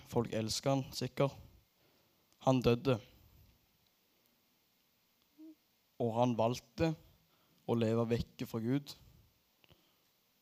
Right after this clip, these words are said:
Det er hans valg, hvordan han kan velge det. Han snudde, gikk en annen vei. Når han døde,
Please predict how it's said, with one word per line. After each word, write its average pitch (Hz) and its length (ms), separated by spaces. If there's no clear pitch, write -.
Det 123 80
er 113 100
hans 123 280
valg, 127 380
hvordan 123 280
han 110 100
kan 107 120
velge 104 280
det. 123 100
Han 117 240
snudde, 120 320
gikk 113 160
en 110 140
annen 110 120
vei. 120 140
Når 117 140
han 117 180
døde, 139 400